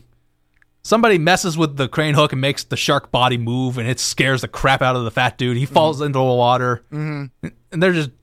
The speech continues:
Speaker 1: they're just laughing at each other, just cracking jokes.
Speaker 2: Mm-hmm.
Speaker 1: Just out of nowhere, a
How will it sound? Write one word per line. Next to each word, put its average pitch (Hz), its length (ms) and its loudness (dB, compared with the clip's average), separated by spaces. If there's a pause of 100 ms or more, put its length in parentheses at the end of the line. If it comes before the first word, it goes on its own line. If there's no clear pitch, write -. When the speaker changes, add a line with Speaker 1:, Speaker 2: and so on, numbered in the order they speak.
(140)
Speaker 1:
they're 202 100 2
just 185 180 0
laughing 127 300 0
at 127 140 -2
each 127 160 -2
other, 127 200 0
just 131 300 -12
cracking 139 360 2
jokes. 117 540 -2
Speaker 2:
Mm-hmm. 165 400 -10
Speaker 1:
Just 190 140 2
out 226 160 6
of 226 60 2
nowhere, 185 400 4
a 170 180 2